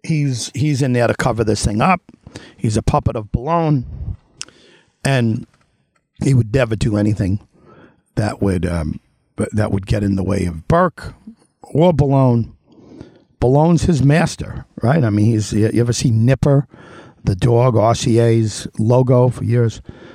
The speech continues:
His master's voice. And, and again, I'm not, you know, beating a dead horse.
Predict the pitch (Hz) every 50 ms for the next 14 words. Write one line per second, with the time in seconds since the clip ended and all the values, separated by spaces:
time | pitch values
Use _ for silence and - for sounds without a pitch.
0 | - - _ - - 113 101 104 110 117 120 120 117 - - 131 113 98 101 104
1 | 110 117 117 113 - - - _ - - - - - - - _ _ _ _ _
2 | _ - - 135 135 131 - - 135 143 151 156 190 190 101 92 110 120 127 131
3 | - - _ _ _ - - _ _ _ _ _ _ _ _ 135 147 151 104 101
4 | - - 95 92 101 113 _ _ _ _ _ _ _ _ _ _ _ _ _ _
5 | _ _ _ _ _ _ _ _ _ _ _ _ - 180 190 190 185 170 156 143
6 | 123 - 165 151 143 127 - - 151 147 143 135 - - -